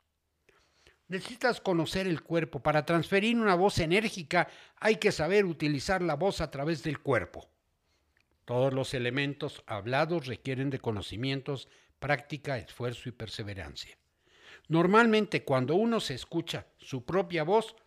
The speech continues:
no se gusta. Hay que olvidar los prejuicios de tu propia voz y valorarla,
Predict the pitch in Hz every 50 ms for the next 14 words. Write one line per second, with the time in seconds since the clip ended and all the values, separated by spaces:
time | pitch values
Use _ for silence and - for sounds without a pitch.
0 | _ _ _ 135 151 156 - - 143 131 131 123 - - - - - _ _ _
1 | _ _ _ _ _ _ _ - _ - - 139 139 135 - 156 135 123 117 120
2 | 117 135 143 147 147 143 131 - _ _ _ _ _ _ _ _ - 127 107 101
3 | - - 190 196 185 - - 190 180 160 - - - - - - _ _ - 113
4 | 110 - _ - - _ 170 190 214 175 - 185 180 151 160 170 165 - - 139
5 | 131 131 123 123 131 139 143 151 147 135 117 85 -